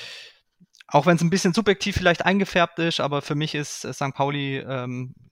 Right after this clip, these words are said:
auch objektiv, wenn man jetzt die Vereinsbrille mal absetzt, die, die beste Mannschaft aktuell in der zweiten Liga, definitiv. Die werden lange mitmachen oben, spätestens mit der Verpflichtung von dem Hartl, der da bei Union war, und, äh, Arminia Bielefeld,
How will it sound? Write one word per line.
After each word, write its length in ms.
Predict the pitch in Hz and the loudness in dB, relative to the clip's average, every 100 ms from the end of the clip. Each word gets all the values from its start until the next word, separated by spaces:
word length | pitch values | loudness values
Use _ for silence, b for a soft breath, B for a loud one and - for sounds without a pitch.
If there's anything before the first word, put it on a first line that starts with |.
| - | -4
auch 240 | 131 135 | -2 -2
objektiv, 720 | - 151 143 - 143 143 - | -4 -2 -2 -2 -4 -4 -4
wenn 100 | 135 | -4
man 340 | 131 131 131 120 | -2 -2 -2 -4
jetzt 200 | 131 - | -6 -6
die 60 | |
Vereinsbrille 560 | - 127 135 139 - 143 | -2 2 2 0 -2 0
mal 180 | 131 123 | 2 2
absetzt, 540 | 127 - 135 - - | 0 -2 -6 -6 -10
die, 220 | 131 123 | -6 -6
die 100 | 123 | -4
beste 280 | - 139 151 | -4 -4 -2
Mannschaft 400 | 143 151 151 - | -2 0 -4 -6
aktuell 280 | 143 151 135 | -6 -4 -2
in 80 | 139 | -4
der 120 | 135 | -6
zweiten 320 | - 135 127 | -4 -4 -4
Liga, 240 | 131 135 131 | -4 -4 -4
definitiv. 580 | 139 143 127 - 147 | -4 -4 -6 -8 -10
Die 140 | - 131 | -8 -4
werden 160 | 127 | -2
lange 260 | 127 131 139 | 0 0 0
mitmachen 460 | 143 - 147 139 131 | -4 -2 -4 -4 -4
oben, 360 | 135 131 143 - b b | -4 -4 -6 -10 b b
spätestens 720 | - - 131 147 - 139 - | -8 -2 0 -2 -2 -4 -4
mit 140 | 139 139 | -4 -2
der 60 | |
Verpflichtung 580 | 131 131 - 139 - 139 | -4 -6 -8 -8 -6 -6
von 120 | - | -2
dem 180 | 127 120 | -2 0
Hartl, 360 | 123 - 147 143 | 0 0 0 0
der 140 | 131 | -2
da 100 | 127 | -2
bei 160 | 127 123 | -2 -2
Union 380 | 131 131 135 143 | -2 -2 -4 -2
war, 220 | 139 135 | 0 0
und, 300 | 127 123 - | -2 -6 -6
äh, 40 | |
Arminia 540 | 131 123 123 131 135 127 | -6 -4 -4 -4 -4 -6
Bielefeld, 600 | 135 131 135 135 131 | -6 -6 -4 -2 -2